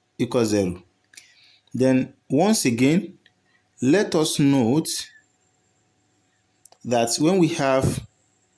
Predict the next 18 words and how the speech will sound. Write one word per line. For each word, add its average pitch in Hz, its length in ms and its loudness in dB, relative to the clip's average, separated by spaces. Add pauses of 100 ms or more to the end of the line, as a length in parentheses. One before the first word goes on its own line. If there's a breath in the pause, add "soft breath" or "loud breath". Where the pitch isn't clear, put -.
(1000)
A 175 220 2
to - 160 -2
the 117 100 -2
power 135 260 0
of 104 140 -4
three 135 320 -2 (380)
minus 117 340 -2
B 127 200 0
to 131 120 -2
the 101 100 -2
power 117 280 -4
of 101 140 -4
three, 95 300 -6 (760)
from 123 240 0
difference 185 360 2
of 117 140 -2
two 143 220 -4
cube, 98 300 -4